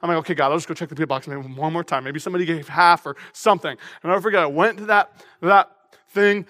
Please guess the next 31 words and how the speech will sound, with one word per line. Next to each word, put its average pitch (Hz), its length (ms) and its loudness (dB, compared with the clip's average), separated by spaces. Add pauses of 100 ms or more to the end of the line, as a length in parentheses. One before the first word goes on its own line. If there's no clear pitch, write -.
(120)
There 170 100 2
was 156 120 0
one 190 500 0
little 226 200 6
envelope 185 400 0
in 175 140 -4
there, 165 200 0
and 170 120 -2
it 165 40 0
was 151 100 -4
a 156 60 -2
letter 180 400 4
from 180 200 -4
my 160 140 2
grandma. 151 400 -2
I 127 80 -4
spoke - 240 -6
about 170 160 -2
my 143 100 -4
grandma 147 280 0
a 131 60 0
few 160 320 -4
months 151 320 -2
back. 135 400 2
It - 120 -18
was 151 80 -2
a 170 40 4
letter 190 220 4
from 202 140 -12
my 170 120 -2
grandma, 151 460 -2